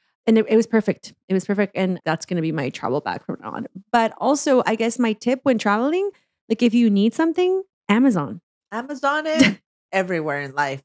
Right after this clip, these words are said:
Speaker 2: Just Amazon.
Speaker 1: You can get, you can get things delivered to your hotel or to anywhere where you are. And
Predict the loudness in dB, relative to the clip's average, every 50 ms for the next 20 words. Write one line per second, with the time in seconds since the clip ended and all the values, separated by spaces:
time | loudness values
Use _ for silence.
0 | _ -12 -12 -12 -8 -4 -4 -2 -2 -2 -4 -4 -4 -6 -6 -8 _ _ _ -12
1 | -12 -8 -6 -6 -6 -6 -6 -6 -6 -6 -4 -2 -2 -2 -2 -4 -2 -2 -2 -2
2 | 0 0 0 0 0 -2 -6 -6 -6 -4 -4 -4 -2 -4 -4 -4 -2 -4 -4 -4
3 | -6 -10 _ _ _ _ -8 -6 -6 -6 -6 -4 -6 -4 -4 -2 -2 -2 -4 -4
4 | -4 -4 -2 -2 -2 0 0 -2 -4 -6 -10 -10 -6 -6 -6 -6 -6 -12 -16